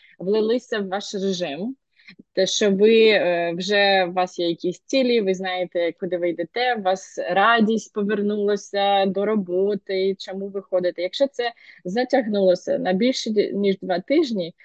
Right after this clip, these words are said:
то треба вже подивитися, може, це переходить у депресію. І, е, різниця між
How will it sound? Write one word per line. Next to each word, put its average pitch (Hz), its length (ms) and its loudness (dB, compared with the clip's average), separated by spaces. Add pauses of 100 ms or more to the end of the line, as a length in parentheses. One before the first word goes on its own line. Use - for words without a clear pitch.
(340)
то 226 540 4 (120)
треба 240 300 4
вже 220 200 -2
подивитися, 202 760 -2
може, 202 420 -2
це 196 300 -2
переходить 196 880 -4 (220)
у 180 360 0
депресію. 175 800 -6 (520)
І, 220 220 0 (280)
е, 185 400 2
різниця 233 560 2
між 202 480 0